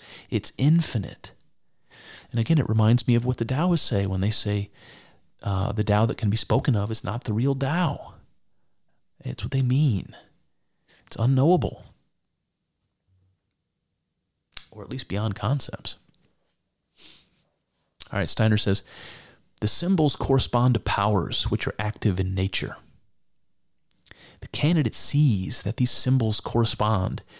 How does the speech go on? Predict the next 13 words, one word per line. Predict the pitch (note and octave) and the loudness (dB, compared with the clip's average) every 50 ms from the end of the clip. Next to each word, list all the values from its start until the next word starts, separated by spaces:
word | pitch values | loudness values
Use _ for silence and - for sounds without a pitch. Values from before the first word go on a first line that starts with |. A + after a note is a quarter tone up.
| - - - | -20 -20 -10
to | - - | -6 -2
the | G#2+ | -2
spiritual | G2+ - - - A#2+ A#2+ B2 A#2+ - A#2+ G#2+ | -2 -2 0 2 2 2 2 2 0 -2 -2
figures' | - - - G#2+ A2 G#2+ A2+ G2 F#2+ F#2 - - | -4 -4 -2 -2 -2 0 0 0 0 0 0 0
tones | - - - G#2+ A2 A2 G#2+ G2+ G2 | 0 0 2 4 4 4 4 2 0
and | F2 - | -2 -4
colors, | - - C#3+ E3 C#3+ G2 - - - - | -2 0 2 2 2 2 0 -2 -4 -4
which | A#2+ - | -4 -4
he | - C3 A#2+ | -2 0 0
had | G#2 - | 0 2
learned | A2 A2 A2+ A#2 A#2 A2+ A#2 - | 2 4 4 4 4 4 2 0
to | - | -4
perceive. | - - B2 - - D3+ D#3 D#3 C3 - - - - - | -6 -4 -2 -2 0 2 2 0 0 -2 -6 -14 -18 -20